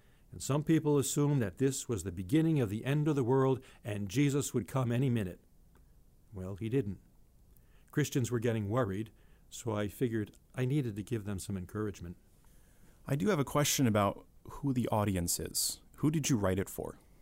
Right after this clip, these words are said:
Speaker 1: I wrote especially for Christians in the city of Rome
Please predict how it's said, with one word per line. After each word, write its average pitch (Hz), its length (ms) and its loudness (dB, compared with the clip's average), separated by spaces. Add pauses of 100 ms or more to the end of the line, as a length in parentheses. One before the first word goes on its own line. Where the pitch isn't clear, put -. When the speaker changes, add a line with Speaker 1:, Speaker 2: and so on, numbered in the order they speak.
(880)
Speaker 1:
I 147 60 2
wrote 220 220 4
especially 139 640 2
for 117 300 2
Christians 127 560 0
in 117 80 2
the 107 80 0
city 127 360 0
of 95 180 -4
Rome 110 440 -2